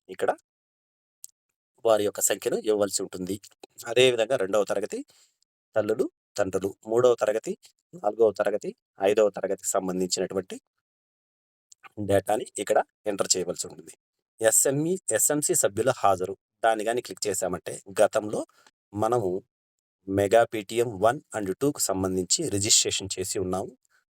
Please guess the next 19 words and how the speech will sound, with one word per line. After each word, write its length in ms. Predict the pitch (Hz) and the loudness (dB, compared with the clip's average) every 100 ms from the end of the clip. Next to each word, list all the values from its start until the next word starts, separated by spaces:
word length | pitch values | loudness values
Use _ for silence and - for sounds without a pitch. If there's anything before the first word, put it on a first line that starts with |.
| - | -4
అందులో 300 | 110 120 98 107 98 | 0 4 4 2 0
వీరి 200 | 98 98 | 0 2
యొక్క 180 | 92 | 0
డేటా 280 | 92 98 - | 2 2 2
పూర్తిగా 380 | 92 - 92 98 | -2 -4 -2 0
నింపి 280 | 87 90 110 | 0 -2 -2
ఉన్నాం 240 | 104 90 80 | -2 -2 -6
కనుక 260 | - - 92 95 - _ - | -12 0 0 0 -6 _ -6
ఇందులో 300 | 113 123 123 95 | -2 2 4 4
ఎవరైతే 440 | 92 95 98 - 92 - | 4 4 2 0 -6 -6
హాజరై 420 | - 98 92 90 | -2 -2 0 -2
ఉన్నారో 320 | 87 87 87 85 - _ _ _ - | -2 -2 -4 -6 -10 _ _ _ 2
quorum-ను 400 | 104 104 98 92 | 4 4 2 0
బట్టి 280 | 95 - - - _ _ | -2 0 -6 -6 _ _
మనము 300 | - 185 - 302 _ _ _ _ _ _ _ _ - | -4 -4 -4 -8 _ _ _ _ _ _ _ _ -2
వారి 180 | 95 92 | 0 2
యొక్క 160 | 85 | 0
డేటాని 440 | 92 95 - 95 143 - | 2 2 2 0 -2 -8
ఇక్కడ 200 | 104 113 | -6 -2